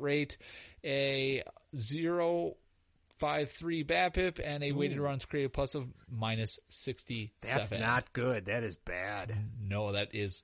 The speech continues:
Speaker 1: terrible. So, yes, that is who's hot and who's not for this week.
Speaker 2: All right. Uh, I, I feel like we have to, we have to have a, a Bears segment because there's actually Bears news, and we have our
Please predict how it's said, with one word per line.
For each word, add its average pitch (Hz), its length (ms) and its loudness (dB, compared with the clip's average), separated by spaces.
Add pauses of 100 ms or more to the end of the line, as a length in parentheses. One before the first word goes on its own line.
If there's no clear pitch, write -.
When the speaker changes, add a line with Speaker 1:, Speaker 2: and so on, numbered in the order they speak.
Speaker 1:
terrible. - 560 -8
So, - 540 -4
yes, 117 240 0
that 156 180 4
is 135 160 2 (160)
who's 240 180 -6
hot 180 220 2
and 156 80 -4
who's 151 240 -4
not 135 300 -4
for 120 260 -2
this 123 400 -2
week. 107 380 -4 (280)
Speaker 2:
All 170 160 0
right. 175 400 2 (200)
Uh, 226 360 12
I, 226 200 8
I 233 100 12
feel 381 320 12
like 311 240 8
we 220 160 8
have 254 300 10
to, 185 360 10
we 208 120 4
have 220 160 6
to 165 120 2
have 190 280 2
a, 143 340 10
a 139 100 0
Bears 165 360 4
segment 123 460 0
because 120 280 -4
there's 123 180 -2
actually 143 380 0
Bears 131 460 2
news, 170 280 8
and 139 220 -2
we 143 120 6
have 151 200 10
our 143 400 12